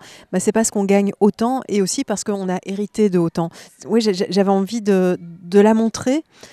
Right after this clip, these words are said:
sans forcément, euh, émettre de jugement, parce que je crois que je, je,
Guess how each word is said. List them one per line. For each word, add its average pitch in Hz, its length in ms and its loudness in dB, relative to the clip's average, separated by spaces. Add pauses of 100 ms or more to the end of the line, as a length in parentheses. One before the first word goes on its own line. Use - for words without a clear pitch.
(220)
sans - 260 -2
forcément, 240 720 -2
euh, 175 520 -2
émettre 202 380 -2
de 208 80 0
jugement, 214 340 -2
parce 240 160 -4
que 208 40 -6
je - 60 -8
crois 214 140 -4
que 190 80 -4
je, 190 160 -4
je, - 80 -8